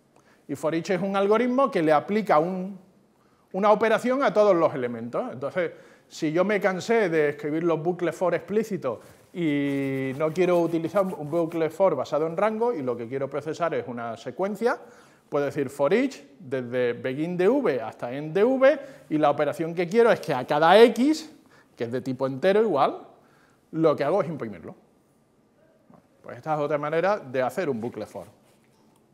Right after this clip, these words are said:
¿Que quiero copiar una secuencia? Pues digo copiar desde begin de V hasta end de V,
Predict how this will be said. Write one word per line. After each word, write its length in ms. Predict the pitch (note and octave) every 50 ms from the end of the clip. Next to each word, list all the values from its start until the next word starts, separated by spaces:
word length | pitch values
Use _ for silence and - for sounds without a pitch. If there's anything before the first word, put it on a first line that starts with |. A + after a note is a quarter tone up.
| _ _ _ _ _ _ _ _ _ _ _ _ _ _ _ _ _ _ _ _ _ _ _ _ _ _ _ _ _ _ _ _ _ _ _ _ _ - - _ _ _ _ _ _ _
¿Que 160 | - G3+ G3+
quiero 300 | G3 G3 B3 C#4 C#4+ C4+
copiar 400 | - C4 B3+ A3+ D4 F4 C4+ C4+
una 160 | B3+ A#3+ A#3+ A3
secuencia? 640 | - B3 A3 G#3+ C#4 D4 C#4+ A#3 - E3 C3 F#2+ E2+ G#2 - - _ _ _ _ _ _ _ _ _ _ _ _ _ _ _ _ _ _ _
Pues 280 | - D3 C#3 C#3 C3 B2+
digo 380 | C#3+ C#3+ C3+ C#3 C#3+ C#3+ C#3 C#3
copiar 720 | D#3 D3 D3 D3 E3 F3+ F#3 F#3 D#3 A2 G2+ G#2+ - - - _ _ _ _ _ _ _ _
desde 440 | - C#3+ B2+ D#3+ D3+ C#3+ C3 C#3+ D3
begin 340 | C#3 C#3+ C3+ D3 D#3 D#3+ D3+
de 100 | E3 F#3+
V 220 | A#3 C4+ A#3 D#3+
hasta 240 | C3 - - D3+ C3
end 220 | C#3 D3+ D#3+ D#3+
de 100 | F#3+ G3+
V, 440 | A#3+ C4 C#4+ C#4 C4+ C4+ E4+ D#4+ -